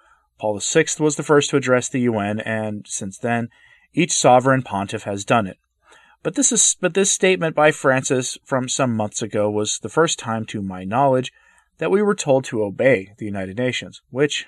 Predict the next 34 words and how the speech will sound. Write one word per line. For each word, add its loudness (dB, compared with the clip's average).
I -4
can -12
tell -2
you -2
in -2
good -2
faith, 4
you 2
don't 6
have 2
to -2
do. 4
In 0
fact, 4
a 2
story 4
that 4
slipped -2
past -2
almost -8
all 4
of 2
us -4
on -10
January -12
ninth, -8
Francis 2
gave 0
his -2
annual -6
address -6
to -6
the -4
Vatican's -8